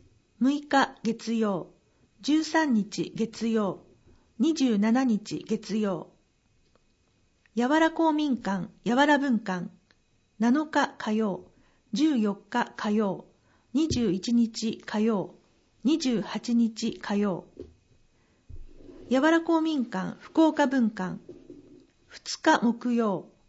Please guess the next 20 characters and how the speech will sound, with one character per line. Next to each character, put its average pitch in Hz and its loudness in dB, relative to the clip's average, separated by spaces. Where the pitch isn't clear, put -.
九 240 0
日 294 0
木 220 0
曜、 208 0
十 269 2
六 311 0
日 285 0
木 214 0
曜、 208 -2
二 311 2
十 254 0
三 269 0
日 208 0
木 196 -2
曜。 190 -4
内 226 -2
宿 330 0
公 302 2
民 294 0
館、 - -6